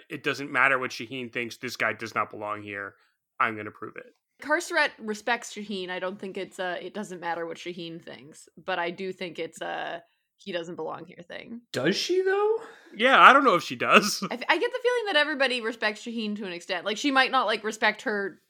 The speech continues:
Speaker 2: to the, to the greater extent that a lot of them do, but she certainly, I think she would respect her as a leader.
Speaker 1: Yeah, I think she respects her the way that I respected teachers that I hated in school, which is that I did the bare minimum I needed to, to not make them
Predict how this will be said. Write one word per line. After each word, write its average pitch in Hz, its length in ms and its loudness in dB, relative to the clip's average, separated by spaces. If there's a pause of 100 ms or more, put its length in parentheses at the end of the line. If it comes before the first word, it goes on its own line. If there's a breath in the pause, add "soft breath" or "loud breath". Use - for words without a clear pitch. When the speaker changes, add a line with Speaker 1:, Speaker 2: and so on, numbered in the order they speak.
(120)
Speaker 2:
to 233 120 0
the, 180 320 0
to - 100 -18
the 190 100 -2
greater 196 460 -2
extent 160 600 -8
that 131 120 -6
a 165 60 -10
lot 151 240 -2
of - 100 -14
them 147 180 -14
do, 131 240 -10
but 247 120 -8
she 220 140 -8
certainly, 220 460 -4
I 190 120 0
think 208 220 -6
she 202 220 -8
would 175 300 -6 (140)
respect 180 420 -6
her 180 220 -6
as 175 240 -6
a 160 160 -8
leader. 180 580 -10 (220)
Speaker 1:
Yeah, 208 240 8
I 196 100 8
think 285 200 2
she 254 120 0
respects 202 400 2
her 185 100 2
the 165 80 4
way 160 200 6
that 156 140 4
I 147 40 10
respected 147 580 0
teachers 147 420 -4
that 131 120 4
I 104 120 0
hated 135 420 -2
in 107 100 -4
school, 127 400 -4
which 113 180 -4
is 131 120 -8
that 135 120 2
I 123 120 6
did 117 320 -4
the 117 80 -8
bare 139 300 6
minimum 135 340 2
I 120 80 4
needed 117 300 -6
to, 120 120 -8
to 110 100 -6
not 113 280 4 (380 soft breath)
make 135 260 -2
them 117 260 2